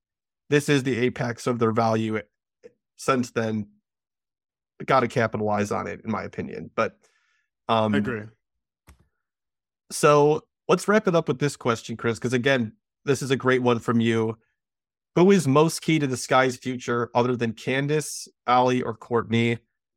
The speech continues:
Speaker 1: You can go in so many directions with this, but let's hear it. Wh-, who was the, who came to mind when you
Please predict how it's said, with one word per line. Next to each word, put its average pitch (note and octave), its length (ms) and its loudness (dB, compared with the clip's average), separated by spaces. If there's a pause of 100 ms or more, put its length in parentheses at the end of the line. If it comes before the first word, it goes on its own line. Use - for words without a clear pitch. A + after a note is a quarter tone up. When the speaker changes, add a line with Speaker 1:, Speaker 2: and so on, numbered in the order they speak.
(1400)
Speaker 1:
You C#3+ 160 -4
can D#3 100 -2
go C3 140 6
in A#2+ 80 2
so C#3+ 240 0
many B2 160 0
directions A#2 440 -2
with A2 120 -10
this, A2 200 -8
but A#2 120 0
let's A#2+ 220 0
hear C3 200 2
it. F2+ 140 -4
Wh-, B2 180 -10
who C#3 180 0
was C3 200 -2
the, B2 200 4
who C#3+ 120 -2
came D#3 220 0
to C#3 60 0
mind B2+ 320 0
when A#2 140 0
you A2+ 480 -2